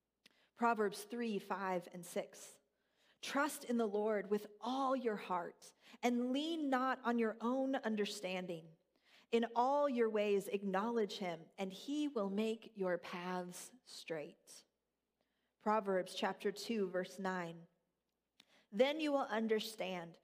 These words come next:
what is right and just and fair, every good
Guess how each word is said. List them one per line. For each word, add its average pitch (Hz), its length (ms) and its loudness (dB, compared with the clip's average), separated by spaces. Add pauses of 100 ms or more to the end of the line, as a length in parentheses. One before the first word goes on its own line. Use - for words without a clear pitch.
(240)
what 220 140 2
is 180 200 0
right 202 640 -2 (280)
and 180 160 -8
just - 720 -6 (220)
and 180 120 -12
fair, 160 520 -6 (360)
every 262 480 -2
good 214 560 -2